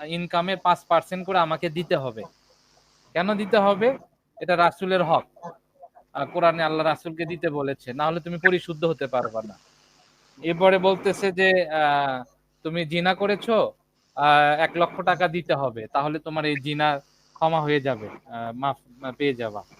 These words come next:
তুমি তালাক দিয়ে ফেলেছো রাগের মাথায়, দুই তালাক বা তিন তালাক, সমস্যা নাই, এক লক্ষ টাকা দিলে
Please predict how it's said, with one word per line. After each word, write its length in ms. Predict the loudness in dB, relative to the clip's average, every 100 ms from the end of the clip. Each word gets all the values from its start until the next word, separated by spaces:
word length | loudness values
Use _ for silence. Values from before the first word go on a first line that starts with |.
| _ _ _
তুমি 220 | -4 -4
তালাক 340 | 4 8 8 6
দিয়ে 180 | 0
ফেলেছো 460 | 0 0 -2 2 4
রাগের 300 | 4 4 2
মাথায়, 400 | 2 2 2 2 -4 -18 -20 -14
দুই 140 | -6 0
তালাক 340 | 6 6 6
বা 100 | 2
তিন 220 | -6 -10
তালাক, 340 | 2 4 6 4
সমস্যা 420 | 0 -2 -2 -2
নাই, 260 | 2 0 -2 -10 _
এক 160 | 2 2
লক্ষ 320 | 6 4 4 0
টাকা 280 | 2 2
দিলে 400 | 0 2 4 2